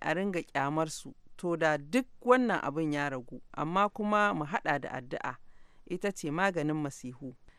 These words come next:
Allah ya tsare mana zuriyarmu, in masu shiryuwa ne Allah ya shirye su. Saƙo daga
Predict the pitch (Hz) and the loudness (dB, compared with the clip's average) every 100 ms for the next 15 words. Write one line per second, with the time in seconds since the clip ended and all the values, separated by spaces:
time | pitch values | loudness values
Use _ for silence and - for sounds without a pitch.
0 | - - 214 233 180 160 - 254 262 208 | -20 -2 0 4 4 4 2 2 4 4
1 | 202 180 143 143 165 160 135 135 - 208 | 4 2 0 -2 2 2 2 -2 -2 2
2 | 220 170 190 185 160 160 202 233 233 202 | 4 4 0 -6 -6 0 4 6 6 4
3 | - 185 143 127 - 135 135 143 - 127 | 2 0 0 0 -4 -4 -2 -2 -4 -10
4 | - - - 139 - 175 180 156 - | -10 -10 0 0 2 0 2 2 0